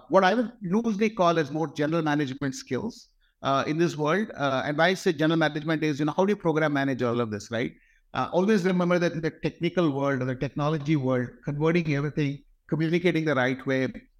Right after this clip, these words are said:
you know, making sure that your stakeholders are understanding. So that's where the translators, et cetera, come in.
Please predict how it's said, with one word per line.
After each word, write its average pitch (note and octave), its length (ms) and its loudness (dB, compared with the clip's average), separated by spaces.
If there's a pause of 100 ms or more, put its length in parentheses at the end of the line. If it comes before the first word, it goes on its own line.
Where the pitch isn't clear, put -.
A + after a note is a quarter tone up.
you C#3+ 100 -2
know, D3+ 80 0
making D3+ 320 0
sure E3 200 -2
that D3+ 140 -2
your D3+ 100 -4
stakeholders C#3+ 560 -2
are B2 60 0
understanding. B2+ 580 0
So C#3+ 100 -4
that's C3+ 160 -4
where C#3+ 100 -2
the C3 100 -6
translators, C3 600 -2
et C3 120 -6
cetera, B2+ 240 -6
come D#3+ 240 -2
in. A#2 180 -2